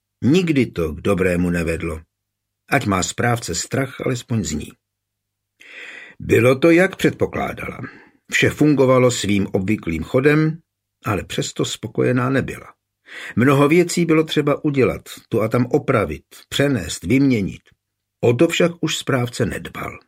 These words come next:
Hlídal jen to, co se od něj žádalo. Barborka nebyla z těch, kdo složí ruce do klína.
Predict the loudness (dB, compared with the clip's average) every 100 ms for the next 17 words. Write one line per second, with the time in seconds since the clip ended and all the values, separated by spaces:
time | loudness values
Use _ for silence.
0 | _ _ -20 -20 -20 -6 0 2 4 2
1 | 2 2 4 4 2 2 2 2 -2 -2
2 | -4 -4 -2 0 0 -2 -4 -8 -12 -14
3 | -18 _ _ _ _ _ _ _ -20 -20
4 | -20 -20 _ 0 2 4 4 4 4 4
5 | 4 2 0 0 0 2 0 0 0 2
6 | 0 0 0 -2 -2 0 0 0 0 -2